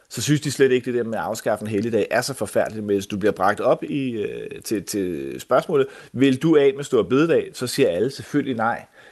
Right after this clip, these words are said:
Men hvis du får spørgsmålet, "Vil du af med store bededag, eller hæve pensionsalderen,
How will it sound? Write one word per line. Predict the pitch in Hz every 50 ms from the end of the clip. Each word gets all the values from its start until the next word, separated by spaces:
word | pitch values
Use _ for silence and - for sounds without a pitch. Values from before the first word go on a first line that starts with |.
| _ _
Men | - 113 113
hvis | 117 110
du | 107 - 117 104 - -
får | - - - 165
spørgsmålet, | - - 131 127 131 131 143 127 120 113 104 110 110
"Vil | 123 120
du | 113 120 110
af | 127 151 151 135
med | 135 131 127
store | - - 110 98
bededag, | - 127 143 165 160 160 131 101 - - _
eller | 127 131 139 151
hæve | 147 139 135 123 135 151
pensionsalderen, | 147 - 131 107 110 - - 127 113 - - 113 107 - 95 95